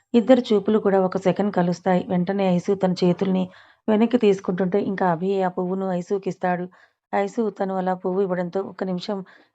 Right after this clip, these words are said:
అభిని చురుగ్గా చూస్తుంది. కానీ మాస్క్ వల్ల అభి ఫేస్ కనపడదు. ఇంకా తల కిందకు దించుకొని అభి చేతిలోని ఆ పువ్వును తీసుకొని వెనక్కి వచ్చేస్తుంది.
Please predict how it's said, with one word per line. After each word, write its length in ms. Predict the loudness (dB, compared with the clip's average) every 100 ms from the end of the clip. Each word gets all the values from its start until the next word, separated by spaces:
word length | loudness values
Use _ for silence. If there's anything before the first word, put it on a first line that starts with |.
| -4
అభిని 400 | -2 0 0 0
చురుగ్గా 400 | -2 -4 -2 -2
చూస్తుంది. 460 | -2 -6 -4 -4 -4
కానీ 260 | -4 -4
మాస్క్ 400 | -2 -2 -2 -2
వల్ల 200 | -2 2 0 -2 -12 _ _
అభి 240 | -2 2 2
ఫేస్ 280 | 2 -2 -2
కనపడదు. 500 | -4 -2 -2 -2 -4 -6
ఇంకా 180 | -6 -4
తల 200 | -2 -2
కిందకు 340 | -2 -2 -2
దించుకొని 480 | 0 -2 0 -2 -2 -4
అభి 260 | -6 -2 -2 -2 -8 _ _ -4
చేతిలోని 480 | -4 -2 -4 -4 -4
ఆ 80 |
పువ్వును 340 | -4 -4 -6 -4
తీసుకొని 380 | -6 -6 -6 -4
వెనక్కి 280 | -4 -4 -6
వచ్చేస్తుంది. 520 | -4 -6 -6 -4